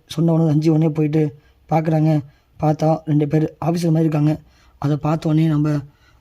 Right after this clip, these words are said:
ரஞ்சிதாவுக்கு புரிஞ்சு போச்சு, இது நம்ம கதிரேசன் அமிச்ச ஆளுங்க தான் அப்படின்னு. என்ன பண்றது இப்போ, என்ன சொல்லலாம் அப்படின்னு சொல்லிட்டு உட்காந்துக்கிட்டு, "ராஜிமா" அப்படின்னு சொல்ல, "மல்லி நீ இரு மல்லி, நான் போய் யாருன்னு பார்த்துட்டு வரேன்" அப்படின்னு சொல்ல, நம்ம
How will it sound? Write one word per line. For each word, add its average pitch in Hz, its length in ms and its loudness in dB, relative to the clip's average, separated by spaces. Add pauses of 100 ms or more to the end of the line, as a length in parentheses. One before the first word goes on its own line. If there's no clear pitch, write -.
(180)
ரஞ்சிதாவுக்கு 160 420 0
புரிஞ்சு 160 240 0
போச்சு, 156 260 -2 (500)
இது 147 160 -2
நம்ம 160 200 2
கதிரேசன் 165 380 -2
அமிச்ச 156 180 -2
ஆளுங்க 151 220 0
தான் 151 160 0
அப்படின்னு. 147 260 0 (540)
என்ன 151 180 2
பண்றது 147 280 -2
இப்போ, 147 240 -2 (400)
என்ன 151 200 0
சொல்லலாம் 147 400 -2
அப்படின்னு 151 280 -4
சொல்லிட்டு 151 240 -2 (400)
உட்காந்துக்கிட்டு, 156 440 0 (560)
"ராஜிமா" 165 360 0 (180)
அப்படின்னு 147 320 -6
சொல்ல, 151 140 -4 (540)
"மல்லி 180 220 0 (160)
நீ 175 160 0
இரு 202 140 0
மல்லி, 156 220 2 (440)
நான் 180 200 0
போய் 185 180 0
யாருன்னு 175 280 0
பார்த்துட்டு 170 300 -2
வரேன்" 151 240 0
அப்படின்னு 151 320 -6
சொல்ல, 151 160 -4 (680)
நம்ம 175 180 2